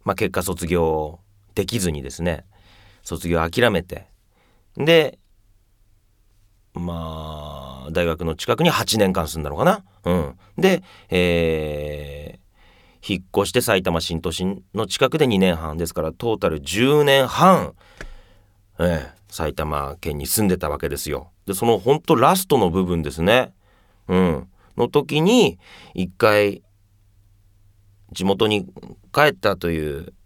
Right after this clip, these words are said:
相沢くんと、それからガイくんと一回会って、で、実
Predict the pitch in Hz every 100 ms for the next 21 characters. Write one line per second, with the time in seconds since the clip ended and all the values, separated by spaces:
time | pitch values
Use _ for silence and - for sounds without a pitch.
0 | _ _ _ _ _ _ _ _ _ -
1 | 104 123 135 127 123 131 123 107 80 -
2 | 85 78 120 147 - 92 71 62 _ -
3 | 71 65 - 80 78 _ _ _ - 151
4 | - - 104 73 - - _ _ _ _
5 | _ _ - 76 71 82